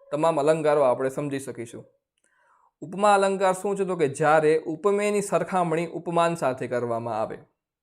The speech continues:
ઉપમેય એટલે શું થાય? તો કે જેની સરખામણી કરવાની છે તે. ઉપમાન શું થાય? તો કે જેની સાથે કરવાની છે તે.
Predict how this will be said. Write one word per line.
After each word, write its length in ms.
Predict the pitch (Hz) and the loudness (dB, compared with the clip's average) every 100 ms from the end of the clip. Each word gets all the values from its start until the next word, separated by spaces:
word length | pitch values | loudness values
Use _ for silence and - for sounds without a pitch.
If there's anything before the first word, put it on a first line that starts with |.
| _ _ _ _ _ - | _ _ _ _ _ -10
ઉપમેય 440 | 180 185 196 202 | -2 0 2 0
એટલે 220 | 202 208 | -2 -2
શું 200 | 196 220 | 0 -2
થાય? 240 | 202 190 185 | 0 0 0
તો 140 | 180 | -4
કે 280 | 160 170 170 | -4 -4 -4
જેની 440 | 131 143 156 190 | -6 -4 -2 0
સરખામણી 540 | 196 165 165 165 170 165 | -2 -4 -4 -4 -4 -4
કરવાની 460 | 151 143 143 139 | -4 -2 -4 -6
છે 180 | 131 139 | -8 -8
તે. 400 | 123 143 117 - _ _ _ _ | -2 -2 -2 -12 _ _ _ _
ઉપમાન 420 | 160 185 185 180 | -6 -2 2 0
શું 200 | 180 196 | 0 -2
થાય? 180 | 190 185 | 0 -2
તો 120 | 175 | -2
કે 100 | 156 | -4
જેની 260 | 147 139 147 | -4 -4 -4
સાથે 380 | 147 135 135 143 | -2 -4 -4 -6
કરવાની 420 | 139 143 143 139 | -2 -2 -4 -6
છે 200 | 139 135 | -8 -8
તે. 280 | 135 131 | -6 -8